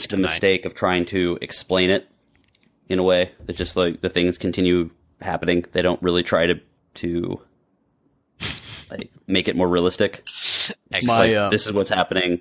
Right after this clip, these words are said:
Speaker 2: This is what
Speaker 1: Here it
Speaker 2: people think
Speaker 1: is.
Speaker 2: is happening. Yeah.
Speaker 3: One, one of
Speaker 2: Enjoy.
Speaker 3: my favorite parts from Evil Dead Two, which is actually a remake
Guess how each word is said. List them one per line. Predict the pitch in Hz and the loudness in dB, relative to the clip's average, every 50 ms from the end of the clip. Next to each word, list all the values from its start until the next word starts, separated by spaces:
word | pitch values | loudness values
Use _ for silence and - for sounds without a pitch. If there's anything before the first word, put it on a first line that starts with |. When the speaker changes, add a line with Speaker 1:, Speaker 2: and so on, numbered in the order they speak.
| _ - | _ -4
Speaker 2:
This | 90 90 | -4 -2
is | 95 95 | 0 2
what | 92 90 - | 0 2 2
Speaker 1:
Here | 165 151 | 2 4
it | 139 | 4
Speaker 2:
people | 92 123 | 4 4
think | 92 85 80 | 2 0 -2
Speaker 1:
is. | 85 | -2
Speaker 2:
is | - | -2
happening. | 90 85 82 - 82 80 82 - _ _ _ _ _ _ _ _ _ _ _ _ _ _ _ _ _ _ _ _ _ - | -2 -2 -2 -2 -4 -6 -6 -8 _ _ _ _ _ _ _ _ _ _ _ _ _ _ _ _ _ _ _ _ _ -10
Yeah. | - - - - | -8 -8 -8 -4
Speaker 3:
One, | 117 110 110 110 - - _ - | -4 -2 -2 -2 -2 -6 _ 0
one | 95 107 113 113 | 2 4 4 4
of | 107 | 4
Speaker 2:
Enjoy. | 101 110 | 2 2
Speaker 3:
my | 104 107 107 104 | 2 2 2 0
favorite | 104 - - - - 104 98 98 92 87 101 104 110 104 - - - - _ _ _ _ _ _ - | -2 -6 -8 -4 0 0 2 2 2 2 2 2 2 2 0 -4 -8 -8 _ _ _ _ _ _ -6
parts | - - 92 87 98 - - - - - - _ _ - | -2 0 0 0 0 -2 -4 -8 -10 -10 -12 _ _ -16
from | - - - 104 92 87 87 87 85 82 - 80 - _ _ _ _ _ _ _ - | -8 -2 0 0 2 2 0 0 -2 -4 -6 -8 -12 _ _ _ _ _ _ _ -2
Evil | 117 113 107 101 | 0 2 2 2
Dead | 85 92 90 87 | 2 2 0 -2
Two, | - - 101 90 85 82 - - - _ _ _ _ _ _ | -2 -2 -2 -2 -2 -4 -8 -12 -20 _ _ _ _ _ _
which | - 101 104 107 | -6 -4 -2 0
is | 104 95 | 2 2
actually | 92 90 90 - 104 92 85 | 2 2 2 0 -2 -2 -2
a | - 85 | -2 -4
remake | 82 87 87 87 87 87 85 85 - | -4 -2 -2 -2 0 0 0 -2 -4